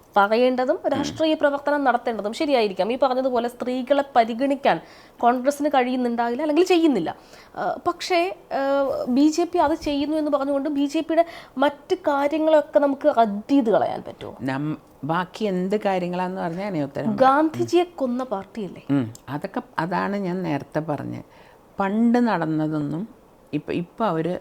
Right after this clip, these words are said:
Speaker 2: ഒരു രാഷ്ട്രീയ പാർട്ടിയാണ്.
Speaker 1: പക്ഷേ
Speaker 2: ഞാൻ
Speaker 1: അത്
Speaker 2: ചോദിക്കട്ടെ, എൻ്റെ അച്ഛൻ ഏറ്റവും അധികം ഫൈറ്റ് ചെയ്തിരുന്ന ആരോടാ?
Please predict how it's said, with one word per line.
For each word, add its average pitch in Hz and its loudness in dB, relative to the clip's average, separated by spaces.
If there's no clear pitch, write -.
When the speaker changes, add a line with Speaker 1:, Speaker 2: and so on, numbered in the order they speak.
Speaker 2:
ഒരു 156 -4
രാഷ്ട്രീയ 151 -4
പാർട്ടിയാണ്. 123 -8
Speaker 1:
പക്ഷേ 339 -6
Speaker 2:
ഞാൻ 285 6
Speaker 1:
അത് 285 6
Speaker 2:
ചോദിക്കട്ടെ, 190 2
എൻ്റെ 196 2
അച്ഛൻ 233 0
ഏറ്റവും 214 -2
അധികം 214 -2
ഫൈറ്റ് 202 -2
ചെയ്തിരുന്ന 196 -2
ആരോടാ? 180 -4